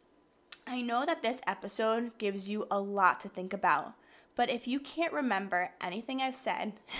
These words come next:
<laughs> please just remember this. Whenever you're feeling overwhelmed by what exercises to choose, what fitness plan to implement, just go back to your basics. Create, create the right foundation for you. Slow it down.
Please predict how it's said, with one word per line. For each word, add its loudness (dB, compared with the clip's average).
<laughs> -12
please -2
just 0
remember 2
this. -6
Whenever 0
you're 0
feeling -2
overwhelmed -2
by -2
what 0
exercises -8
to -10
choose, -8
what 0
fitness -8
plan -8
to -12
implement, -6
just -8
go -6
back -4
to -10
your -4
basics. -10
Create, -8
create -8
the -6
right -4
foundation -8
for -10
you. -8
Slow -4
it -2
down. -6